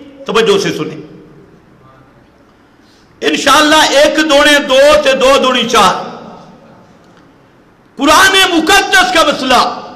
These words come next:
और नस कती और नस भी ऐसी कि तमाम आहले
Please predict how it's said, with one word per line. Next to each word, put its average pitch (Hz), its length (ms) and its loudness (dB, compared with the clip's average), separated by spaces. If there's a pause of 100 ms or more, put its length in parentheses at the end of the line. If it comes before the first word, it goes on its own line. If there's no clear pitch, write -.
(1500)
और 339 220 2 (140)
नस 370 360 0 (260)
कती 415 440 2 (1120)
और 311 160 0
नस 359 360 -2
भी 349 160 2
ऐसी 302 380 2 (1400)
कि 320 100 0 (180)
तमाम 392 760 4
आहले 359 340 4